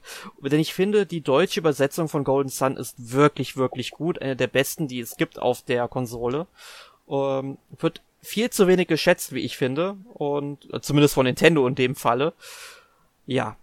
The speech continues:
und de-, deswegen sage ich ganz klar die Game Boy Advance Fassung. Also ich hab's auch vor ein paar Monaten, nicht vor ein paar Monaten, vor einem Monat ungefähr. Ich hatte eigentlich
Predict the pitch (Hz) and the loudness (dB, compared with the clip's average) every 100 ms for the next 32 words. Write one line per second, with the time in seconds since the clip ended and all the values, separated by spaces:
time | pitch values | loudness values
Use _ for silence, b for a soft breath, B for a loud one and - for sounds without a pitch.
0 | - 135 175 196 - 190 170 170 165 - | -12 -2 0 0 0 -2 0 -2 0 0
1 | 160 - 156 143 147 143 131 113 117 143 | -2 0 0 2 0 2 2 2 0 -2
2 | - 120 - 120 - 135 - 175 - - | -6 -8 -6 -6 -4 -4 -4 -4 -6 -6
3 | - 180 - 185 185 180 143 165 170 - | -2 -4 -4 -2 0 0 0 0 -2 -4
4 | 165 170 147 135 170 214 220 - 240 269 | 0 2 0 0 2 2 -2 -4 -4 -6
5 | _ 151 139 127 127 160 143 139 147 131 | _ -4 -2 0 2 6 6 4 0 2
6 | 127 185 175 - 131 127 - 143 165 185 | 4 6 4 4 -2 -2 0 0 2 0
7 | 185 165 175 175 - | 2 2 2 -2 -12